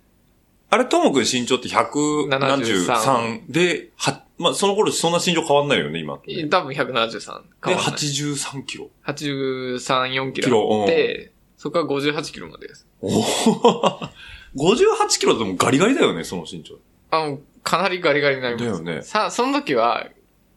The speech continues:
Speaker 2: ガリガリでスリムな方がモテた。
Speaker 1: あ、まあまあまあまあまあ。
Speaker 2: <laughs> 思って。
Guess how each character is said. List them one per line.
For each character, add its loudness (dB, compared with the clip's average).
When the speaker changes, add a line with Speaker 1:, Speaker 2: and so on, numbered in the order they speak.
Speaker 2:
ガ 0
リ 2
ガ 4
リ 2
で 0
ス -4
リ 0
ム -4
な -6
方 -6
が -6
モ -6
テ -2
た。 4
Speaker 1:
あ、 4
ま 4
あ 4
ま 4
あ 4
ま 2
あ 4
ま -2
あ -2
ま -4
あ。 -8
Speaker 2:
<laughs> -12
思 -2
っ -4
て。 -16